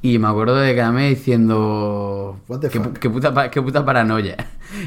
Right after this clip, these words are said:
Speaker 1: Bueno, yo la vi antes de, yo creo que la vi antes de conocer siquiera quién eran los Monty Python y demás.
Speaker 2: Yo no
Speaker 1: Simplemente
Speaker 2: he visto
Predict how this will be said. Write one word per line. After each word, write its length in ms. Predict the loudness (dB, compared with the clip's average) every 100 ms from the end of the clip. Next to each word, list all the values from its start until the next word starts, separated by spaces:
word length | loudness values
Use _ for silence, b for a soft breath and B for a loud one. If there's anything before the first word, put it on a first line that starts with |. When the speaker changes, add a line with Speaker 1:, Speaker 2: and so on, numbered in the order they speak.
| -4
Speaker 1:
Bueno, 220 | 0 2
yo 100 | 2
la 280 | 2 2 4
vi 220 | 4 4
antes 360 | 4 2 0 2
de, 300 | 2 2 0
yo 100 | 0
creo 120 | 2
que 60 | 2
la 100 | 2
vi 80 |
antes 240 | 2 2 2
de 80 | 2
conocer 400 | 2 0 0 0
siquiera 320 | 0 0 0
quién 140 | 2
eran 260 | 0 0 0
los 80 | 0
Monty 320 | 0 -2 -2
Python 600 | 0 0 0 0 -2 -2
y 100 | -2
demás. 420 | -4 -8 -10 -10 -4
Speaker 2:
Yo 60 |
no 40 | 0
Speaker 1:
Simplemente 240 | 2 2
Speaker 2:
he 20 | 0
visto 280 | -2 -4